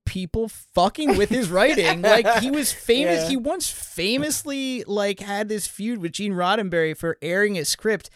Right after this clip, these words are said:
Speaker 2: <laughs>
Speaker 1: and that script won awards. Like, what is gonna hap-, like, video game adaptation is
Speaker 2: <laughs>
Speaker 1: such a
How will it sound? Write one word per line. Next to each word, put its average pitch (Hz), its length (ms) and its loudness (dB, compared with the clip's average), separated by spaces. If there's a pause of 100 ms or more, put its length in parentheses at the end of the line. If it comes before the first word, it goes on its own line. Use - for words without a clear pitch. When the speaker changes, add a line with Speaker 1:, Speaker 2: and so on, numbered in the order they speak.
(340)
Speaker 2:
<laughs> - 440 -10
Speaker 1:
and 165 180 -4
that 247 140 0
script - 380 0
won 196 220 0
awards. 156 840 0
Like, 175 240 0
what 214 160 2
is 202 80 -2
gonna 190 180 -2
hap-, 185 260 -4
like, 190 180 -4
video 233 260 -4
game 247 200 -2
adaptation 190 800 -4
is 139 220 0 (120)
Speaker 2:
<laughs> - 40 -2
Speaker 1:
such 247 380 -2
a 156 260 -6